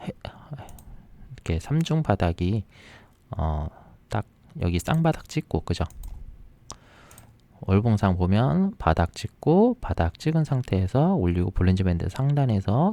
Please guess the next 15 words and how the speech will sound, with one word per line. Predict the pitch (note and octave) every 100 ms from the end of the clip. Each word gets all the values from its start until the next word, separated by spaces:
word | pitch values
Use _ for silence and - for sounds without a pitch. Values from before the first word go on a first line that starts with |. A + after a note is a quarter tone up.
| -
저항 | - E2+ F2
맞고 | E2+ - D3 F#3 B3 -
내려와서 | F#2 F#2 E2 D#2+ E2+ - - -
저점 | - G2+ - A2
높인 | F#2+ F2+ - G2 F#2+ F2
상태에서 | C3 C#3 - F2+ A2+ D#3+ G#3+
쭉 | - -
올리는 | F2 F2+ F2+ E2
그런 | - E2+
모양새다. | E2+ F2+ F2 - F2 F2+ - - - - -
이렇게 | - F2+ F2
보시면 | - - F2
될 | E2
것 | E2
같습니다. | E2+ - - -